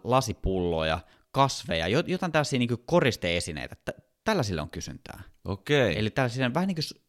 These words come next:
Speaker 1: voisiko sanoa somisteille.
Speaker 2: Eiks firmoilla ole enää nykyään varaa ostaa valokuvaajaa, joka kuvaisi, et mitä ne firmat myy?
Speaker 1: Ilmeisesti
Speaker 2: Aika käsittämätöntä.
Speaker 1: ilmeisesti tollaselle on kysyntää.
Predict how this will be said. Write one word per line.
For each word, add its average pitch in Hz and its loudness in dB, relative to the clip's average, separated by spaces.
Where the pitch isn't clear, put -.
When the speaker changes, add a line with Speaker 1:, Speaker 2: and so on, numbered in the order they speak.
Speaker 1:
voisiko 147 -8
sanoa 147 -4
somisteille. - -4
Speaker 2:
Eiks - 0
firmoilla 113 4
ole 110 6
enää 107 2
nykyään 104 2
varaa 95 4
ostaa 82 0
valokuvaajaa, 82 4
joka 82 -4
kuvaisi, 87 2
et - -10
mitä 80 0
ne 76 -4
firmat 73 -6
myy? 67 -8
Speaker 1:
Ilmeisesti 151 2
Speaker 2:
Aika 123 -4
käsittämätöntä. - -4
Speaker 1:
ilmeisesti 135 2
tollaselle 170 0
on 190 4
kysyntää. 78 -2